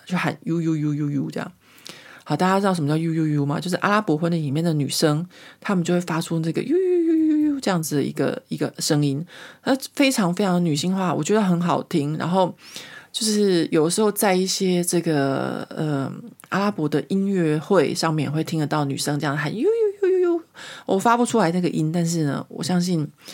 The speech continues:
如果你在国外，你可能就有听过，看一些，呃，那个阿拉伯电影里面就会看到这样。那另外一半这样跟我讲的时候，我就有点傻眼，讲说，嗯，因为我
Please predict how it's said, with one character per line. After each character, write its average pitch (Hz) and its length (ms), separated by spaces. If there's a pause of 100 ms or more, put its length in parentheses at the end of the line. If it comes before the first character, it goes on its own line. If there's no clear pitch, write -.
(260)
如 185 100
果 190 60
你 160 60
在 175 100
国 160 220
外， 151 160
你 135 80
可 151 120
能 139 120
就 165 100
有 147 120
听 151 240
过， 151 200
看 151 260
一 151 100
些， 147 420 (360)
呃， 143 220 (280)
那 165 160
个 127 360 (120)
阿 170 100
拉 180 40
伯 156 140
电 151 140
影 131 60
里 - 40
面 135 140
就 147 120
会 143 220 (140)
看 - 160 (160)
到 - 240
这 - 80
样。 147 100 (1500)
那 170 380 (360)
另 175 120
外 190 40
一 - 20
半 175 100
这 165 60
样 156 100
跟 151 100
我 147 100
讲 - 160
的 - 60
时 - 120
候， 147 60
我 131 80
就 151 100
有 147 80
点 143 160
傻 - 340
眼， - 320
讲 139 160
说， 147 400
嗯， 196 320 (720)
因 233 80
为 240 240
我 196 200